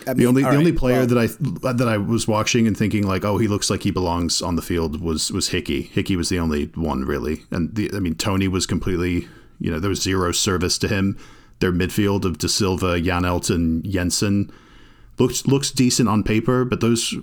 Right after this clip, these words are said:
Speaker 2: players got absolutely, they were basically traffic cones to Vieira, Partey, and Xhaka. Like, Xhaka, th-, those,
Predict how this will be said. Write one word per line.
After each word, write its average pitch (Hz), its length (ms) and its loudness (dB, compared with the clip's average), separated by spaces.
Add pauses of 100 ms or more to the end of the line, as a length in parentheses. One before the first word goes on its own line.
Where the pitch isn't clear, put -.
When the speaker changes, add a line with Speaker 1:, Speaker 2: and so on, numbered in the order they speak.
(140)
Speaker 2:
players 110 420 0
got 101 220 -2
absolutely, 98 680 0
they - 140 -4
were 131 120 2
basically 127 320 2
traffic - 480 -2
cones - 540 -2
to 82 300 0
Vieira, 82 480 0
Partey, 76 420 -2
and 78 100 0
Xhaka. - 480 -4
Like, 82 220 -4
Xhaka, 90 460 -2
th-, 104 180 -2
those, 117 300 0